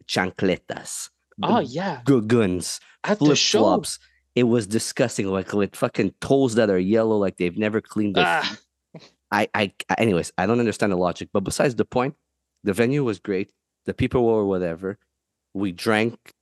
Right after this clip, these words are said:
Speaker 1: stupid,
Speaker 2: Mm-hmm.
Speaker 1: and the bands were ridiculous. Like, Hatebreed was amazing. It brought me back to, like, like, the Terror days, the old time
Speaker 2: Yeah.
Speaker 1: memories.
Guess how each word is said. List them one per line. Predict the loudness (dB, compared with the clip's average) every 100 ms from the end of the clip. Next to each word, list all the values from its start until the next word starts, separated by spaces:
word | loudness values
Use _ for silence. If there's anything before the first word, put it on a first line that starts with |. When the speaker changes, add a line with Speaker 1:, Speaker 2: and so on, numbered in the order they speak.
| -18
Speaker 1:
stupid, | -16 -2 -2 0 -4 -8 -12 _ _ _ _
Speaker 2:
Mm-hmm. | -2 0 0
Speaker 1:
and | -4 -12 _ _ _
the | -8 -8
bands | -4 -6 -4 -6 -6
were | -6 -6 -8
ridiculous. | -8 -8 -6 -6 -6 -6 -8 -4
Like, | -4 -2
Hatebreed | -2 0 0 0
was | 0 0
amazing. | 0 0 -2 -4 -4
It | 0
brought | 0 2
me |
back | 0 0 -4 -4
to, | -2 -2 -2 -2
like, | -4 -6 -6
like, | -4 -2 0
the |
Terror | 0 2 0 0
days, | 0 -2 -2 -2
the | -2
old | -2 -2
time | 0 0
Speaker 2:
Yeah. | 2
Speaker 1:
memories. | 0 0 0